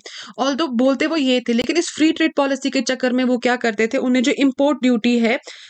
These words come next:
वो काफ़ी ज़्यादा उन्होंने क्या की थी, उसको कम की थी। तो उसका फ़ायदा किसके हो-, किसको हुआ उस प्रमोशन of free trade का? उसको ज़्यादा ब्रिटिश एम्पायर को ही फ़ायदा हुआ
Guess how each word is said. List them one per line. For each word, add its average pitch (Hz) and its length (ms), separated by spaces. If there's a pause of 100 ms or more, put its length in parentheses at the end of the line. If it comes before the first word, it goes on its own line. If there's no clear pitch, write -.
(100)
वो 294 80
काफ़ी 285 360
ज़्यादा 254 340
उन्होंने 247 320
क्या 240 180
की 233 160
थी, 233 120
उसको 247 300 (120)
कम 240 200
की 247 200
थी। 311 200 (320)
तो 294 60
उसका 277 220
फ़ायदा 285 320
किसके 294 300
हो-, 262 300
किसको 277 280
हुआ 254 200
उस 240 80
प्रमोशन 233 420
of 240 60
free 240 200 (100)
trade 226 180
का? 247 120
उसको - 320
ज़्यादा 254 220
ब्रिटिश 233 300
एम्पायर 247 360
को 254 100
ही 262 60
फ़ायदा 233 320
हुआ 240 240